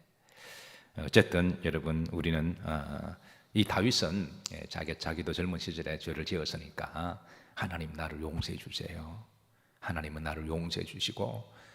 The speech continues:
나의 모든 죄를 다 잊으시고 하나님이 회복시켜 주실 줄로 믿습니다." 이렇게 하면서 이제, 어, 삼십구 편의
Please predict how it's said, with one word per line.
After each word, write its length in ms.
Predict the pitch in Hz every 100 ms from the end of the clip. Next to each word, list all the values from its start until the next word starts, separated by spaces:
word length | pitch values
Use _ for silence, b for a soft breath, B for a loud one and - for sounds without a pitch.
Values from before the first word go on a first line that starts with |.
| B
나의 280 | - 90 82
모든 340 | 78 78 80
죄를 240 | 80 80 82
다 340 | - 92 85 -
잊으시고 840 | 104 95 82 - - 87 117 113 - - B B B
하나님이 460 | - 78 80 78 78
회복시켜 540 | 98 87 82 - 85
주실 320 | - 90 -
줄로 260 | 85 - 82
믿습니다." 1000 | 80 80 - 85 87 - 101 101 92 - -
이렇게 300 | 98 95 95
하면서 580 | 90 87 - 82 82 - B B -
이제, 400 | 82 76 73 76 B B B
어, 260 | - 76 -
삼십구 520 | - - - - 80
편의 440 | - 78 76 110